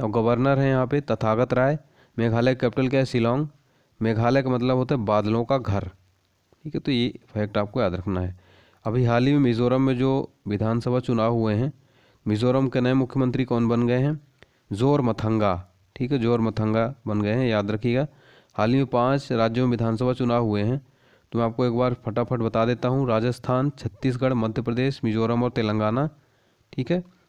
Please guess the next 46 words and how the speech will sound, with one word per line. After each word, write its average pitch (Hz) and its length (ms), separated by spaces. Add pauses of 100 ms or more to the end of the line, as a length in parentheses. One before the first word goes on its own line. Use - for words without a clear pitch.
(140)
पांच 117 220
राज्य 120 280
याद 113 180
रखिएगा 139 260
इसका। 135 200
हालांकि 143 340
मैंने 165 240
वीडियोज़ 147 340
बना 131 220
चुका 143 220
हूँ 139 140
ये 139 80
पांच 120 260
राज्यों 117 320
विधानसभा, 113 480 (560)
आप 127 300 (160)
इस 120 200
वीडियो 131 200
को 139 60
डिस्क्रिप्शन 131 420
बॉक्स 131 220
में 131 100
लिंक 131 160
दे 131 80
दूँगा, 139 180
तो 139 40
उसमें 127 240
जाके 113 260
आप 120 120
ज़रूर 104 240
देख 95 180
लें। 92 180 (1700)
महाराष्ट्र 123 380
सरकार 156 320
ने 160 200
सतारा 143 400
जिले 139 240
में 156 200 (680)
टेम्भू 131 420
लिफ्ट 135 380
योजना 127 300
के 127 80
लिए 139 100
कितने 131 320
करोड़ों 120 300
रुपए 120 280